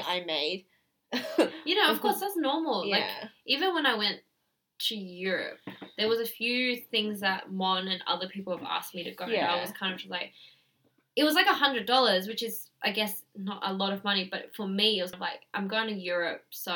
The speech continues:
Speaker 1: that hundred dollars is quite a bit, and I would rather save it, so I'm like, "Yeah, no, I won't
Speaker 2: Yeah.
Speaker 1: be going to that." And it was really hard for me to say no, 'cause I normally say yes, but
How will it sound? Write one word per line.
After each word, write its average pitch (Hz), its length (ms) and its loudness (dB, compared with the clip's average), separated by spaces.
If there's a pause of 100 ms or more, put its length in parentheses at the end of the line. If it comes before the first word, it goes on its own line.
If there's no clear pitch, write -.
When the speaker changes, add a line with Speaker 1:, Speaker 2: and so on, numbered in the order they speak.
(340)
Speaker 1:
that 233 140 -4
hundred 196 300 -6
dollars 175 500 -8 (640)
is 226 220 4
quite 294 260 8
a 311 100 2
bit, 359 200 2
and 208 120 2
I 190 120 4
would 190 180 -4
rather 180 240 2
save 175 320 0
it, 214 100 -2
so 202 80 -10
I'm 175 80 -10
like, 170 180 -16
"Yeah, 190 240 -6
no, 170 120 -10
I - 640 -12
won't 147 40 -8 (100)
Speaker 2:
Yeah. 147 40 -16
Speaker 1:
be 185 100 -10
going 175 280 -10
to - 100 -16
that." 240 300 -2 (200)
And 269 120 8
it 311 40 8
was 330 140 2
really 277 160 2
hard 190 220 -2
for 190 80 -12
me 175 80 -6
to 170 60 -10
say 165 200 -8
no, 160 100 -10
'cause - 200 -16
I 170 60 -8
normally 185 240 -8
say 175 140 -12
yes, - 480 -8
but - 160 -8